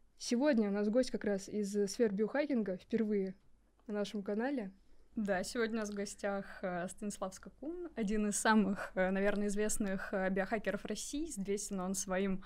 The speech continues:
Speaker 2: масштабным экспериментом по разбору себя на атомы, можно сказать, э, ежемесячным. Сдавая это огромное количество биомаркеров,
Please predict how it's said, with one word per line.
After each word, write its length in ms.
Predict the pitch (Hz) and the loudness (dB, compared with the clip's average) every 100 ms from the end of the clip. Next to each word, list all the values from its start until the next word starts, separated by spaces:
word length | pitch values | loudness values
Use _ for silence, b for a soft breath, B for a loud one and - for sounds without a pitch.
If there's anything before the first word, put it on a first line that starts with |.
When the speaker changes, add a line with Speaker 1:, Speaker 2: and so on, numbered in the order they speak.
| B B B | B B B
Speaker 2:
масштабным 680 | 175 - - 202 208 196 180 | -4 -4 4 4 6 2 0
экспериментом 920 | 175 - 196 185 190 247 247 202 208 | -4 -2 0 0 2 2 2 2 2
по 120 | 190 | 2
разбору 680 | 185 202 190 190 196 196 185 | 2 0 0 0 0 0 -2
себя 640 | 196 - 196 180 180 180 180 | -2 -2 0 2 4 4 2
на 320 | 180 175 175 - | 2 2 0 0
атомы, 340 | 196 277 254 | -2 0 -2
можно 300 | 240 233 233 | 0 0 -2
сказать, 600 | - 226 214 214 226 - | -2 -2 0 0 0 0
э, 160 | 196 185 B B B | 0 0 B B B
ежемесячным. 1000 | 208 208 214 196 202 208 - 208 190 190 B B - | 0 2 4 2 0 -4 -2 0 0 -2 B B -2
Сдавая 420 | 196 220 233 208 | 2 6 6 4
это 100 | 196 | 2
огромное 380 | 196 214 220 196 | 2 4 4 4
количество 500 | 202 208 - - 202 | 0 -2 -4 -2 0
биомаркеров, 680 | 190 190 202 - 294 277 | 0 0 -2 -2 0 2